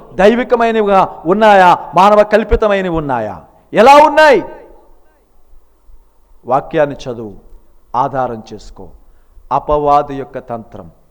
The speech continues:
ఐదు విషయాలు చెప్పాను మీకు. ఒకటి, అనుమానం కలిగించడం, వానుకున్న మొట్టమొదటి స్వభావం. అనుమానాన్ని కలిగించటం వానుకున్న స్వభావం. రెండవది, ప్రేరేపించడం వానుకున్న లక్షణం.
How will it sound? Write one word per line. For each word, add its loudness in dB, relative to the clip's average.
ఐదు -8
విషయాలు -10
చెప్పాను -18
మీకు. -20
ఒకటి, -8
అనుమానం -2
కలిగించడం, -16
వానుకున్న -6
మొట్టమొదటి -12
స్వభావం. -20
అనుమానాన్ని -4
కలిగించటం -10
వానుకున్న -8
స్వభావం. -10
రెండవది, -10
ప్రేరేపించడం -2
వానుకున్న -4
లక్షణం. -16